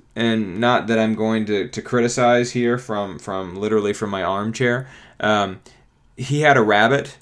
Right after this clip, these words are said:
Um, he had somebody that was a pace setter, and the pace setter did not do a fantastic job. Uh, pace setter went out a little bit fast and a little bit erratically, um,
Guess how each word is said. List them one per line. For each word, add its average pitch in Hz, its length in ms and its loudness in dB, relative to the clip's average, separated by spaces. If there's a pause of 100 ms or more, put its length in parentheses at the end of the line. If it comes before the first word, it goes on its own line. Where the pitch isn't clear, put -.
(140)
Um, 101 300 0
he 117 120 0
had 113 120 0
somebody 117 240 0
that 95 60 -2
was 90 100 -6
a 107 60 -6
pace 123 320 0
setter, 135 400 0 (240)
and - 100 -8
the 110 60 -6
pace 190 280 2
setter 120 240 4
did 147 360 -6
not 147 260 0
do 135 140 2
a 127 40 0
fantastic 123 640 -4
job. 82 480 -4 (100)
Uh, 101 220 -2
pace 147 240 2
setter 131 160 2
went 123 160 2
out 117 140 4
a 107 40 2
little 113 160 2
bit 113 160 0
fast 113 440 0
and 92 80 -8
a - 20 -8
little 104 160 -2
bit 104 80 -4
erratically, 110 760 0 (300)
um, 98 400 -2